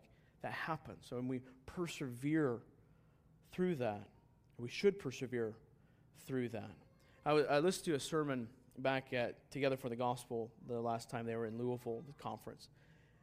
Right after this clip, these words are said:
And John Piper preached a sermon where he, the title of the sermon basically was, "I'm surprised," or the point was, "I'm surprised I'm still a Christian." Uh,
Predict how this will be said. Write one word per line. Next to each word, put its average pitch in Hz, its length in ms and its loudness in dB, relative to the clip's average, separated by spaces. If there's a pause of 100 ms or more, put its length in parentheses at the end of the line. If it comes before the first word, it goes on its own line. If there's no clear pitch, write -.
(120)
And 117 200 -2
John 135 200 4
Piper 135 320 0
preached 127 260 -4
a 117 40 -8
sermon 120 500 -4 (560)
where 117 100 -2
he, 117 300 -2
the 170 80 -10
title 151 280 2
of 127 60 2
the 120 60 0
sermon 135 360 -2
basically 120 300 -2
was, 117 160 -2
"I'm 123 180 -2
surprised," 120 640 -4
or 117 60 -6
the 110 60 -10
point 123 260 -6
was, 113 140 -8
"I'm 120 160 -4
surprised 120 480 -8
I'm 107 100 -10
still 107 400 -6 (480)
a - 60 -12
Christian." - 400 -10 (880)
Uh, 104 280 -4